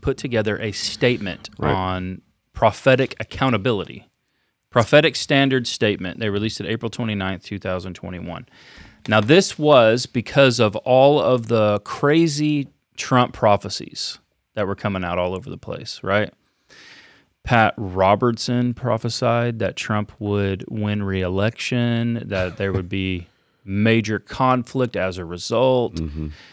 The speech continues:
Speaker 1: And then I think he even said an asteroid would hit the Earth after
Speaker 2: <clears throat>
Speaker 1: four,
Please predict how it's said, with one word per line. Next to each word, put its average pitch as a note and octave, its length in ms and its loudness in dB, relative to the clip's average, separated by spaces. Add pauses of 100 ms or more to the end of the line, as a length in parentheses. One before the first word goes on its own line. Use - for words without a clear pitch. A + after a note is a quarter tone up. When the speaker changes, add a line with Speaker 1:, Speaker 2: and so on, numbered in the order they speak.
(180)
Speaker 1:
And G#2+ 160 0
then B2+ 120 2
I A#2+ 40 2
think B2 180 -2
he A2 60 -2
even F#2+ 240 -4
said F#2+ 200 -4
an F2+ 80 -2
asteroid F#2 440 -4
would E2+ 80 -8
hit F#2+ 140 -8
the F#2+ 120 -8
Earth F#2 340 -6 (260)
after G#2+ 240 2
Speaker 2:
<clears throat> D3 100 8
Speaker 1:
four, G2 240 2